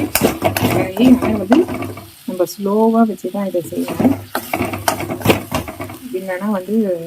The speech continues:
ரொம்ப அடி பிடிச்சிடும். இந்த ஸ்டேஜில் தான் வந்து நம்ம எடுத்து வச்சிருக்க இந்த பவுடரை வந்து ஆட் பண்ண போறோம். பாருங்க, இந்த இது வந்து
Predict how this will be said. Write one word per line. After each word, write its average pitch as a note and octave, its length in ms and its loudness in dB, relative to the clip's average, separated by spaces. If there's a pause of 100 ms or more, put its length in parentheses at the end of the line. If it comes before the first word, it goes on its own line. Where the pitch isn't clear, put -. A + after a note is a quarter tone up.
(380)
ரொம்ப F#3+ 260 0
அடி F3 140 2 (100)
பிடிச்சிடும். D#3 420 0 (500)
இந்த G#3 200 4
ஸ்டேஜில் A3 400 4
தான் A3 300 2
வந்து F#3 160 4 (1500)
நம்ம F#3+ 260 4 (460)
எடுத்து G3+ 240 -2
வச்சிருக்க F#3+ 340 0
இந்த E3 180 -4
பவுடரை G3 360 0
வந்து F#3+ 140 0 (120)
ஆட் F#3 180 -4
பண்ண F3 140 -2 (100)
போறோம். D#3+ 240 -10 (580)
பாருங்க, F3 380 0 (300)
இந்த F#3+ 140 0 (340)
இது G3+ 120 2 (120)
வந்து G3+ 160 2